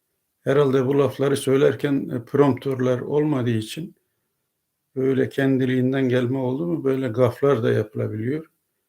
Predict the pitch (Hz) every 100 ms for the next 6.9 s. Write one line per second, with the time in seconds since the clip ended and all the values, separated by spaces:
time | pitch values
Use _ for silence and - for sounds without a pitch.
0 | _ _ _ _ _ _ _ - 117 120
1 | 120 131 131 131 131 123 131 139 165 -
2 | 135 - _ - 120 120 123 147 175 165
3 | 151 135 - 123 147 165 _ _ _ _
4 | _ _ _ _ - 131 131 117 160 170
5 | - _ - 120 117 131 139 120 - 165
6 | 131 117 107 131 113 107 117 147 185